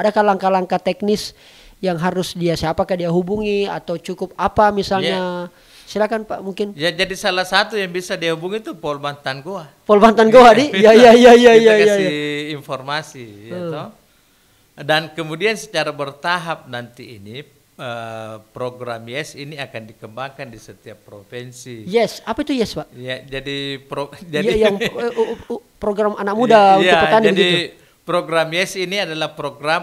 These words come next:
Speaker 2: untuk menghasilkan petani milenial.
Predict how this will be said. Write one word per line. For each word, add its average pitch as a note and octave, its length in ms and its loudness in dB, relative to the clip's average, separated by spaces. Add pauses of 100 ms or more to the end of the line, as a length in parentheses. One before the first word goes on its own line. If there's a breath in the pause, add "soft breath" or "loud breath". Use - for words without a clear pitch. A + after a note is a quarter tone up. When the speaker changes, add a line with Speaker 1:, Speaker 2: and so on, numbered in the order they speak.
(100)
Speaker 2:
untuk D3+ 260 -14
menghasilkan C#3+ 880 -8 (420)
petani C3 380 -12
milenial. B2 720 -12